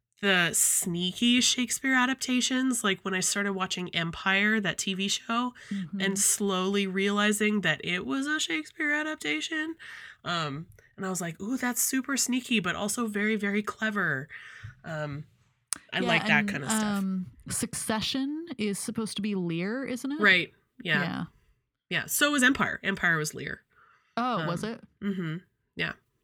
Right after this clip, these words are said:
Speaker 1: I'm not really much of an opera person, but the ones that have become operas and ballets and stuff, I think is
Speaker 2: Mm-hmm.
Speaker 1: rad too. I think, you know, and that
Speaker 2: Mm-hmm.
Speaker 1: they, that iconic moments on stage,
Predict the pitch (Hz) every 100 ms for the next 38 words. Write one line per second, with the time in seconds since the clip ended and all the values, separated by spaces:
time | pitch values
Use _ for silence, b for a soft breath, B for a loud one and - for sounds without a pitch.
0 | B B B 254 240 262 233 214 220 208
1 | 202 175 196 208 - 175 156 180 185 180
2 | 185 175 156 160 165 165 160 156 - 160
3 | 156 151 156 151 151 160 151 156 151 147
4 | 151 151 160 - 160 - 143 151 - 156
5 | 156 175 151 151 143 - 156 156 - -
6 | 160 156 - b b b b b b b
7 | b _ - 190 156 151 _ _ _ _
8 | _ 185 175 175 170 170 160 156 165 160
9 | 151 - b b b b b _ - 180
10 | - 185 175 165 165 156 165 165 160 156
11 | 151 151 - 160 151 143 151 -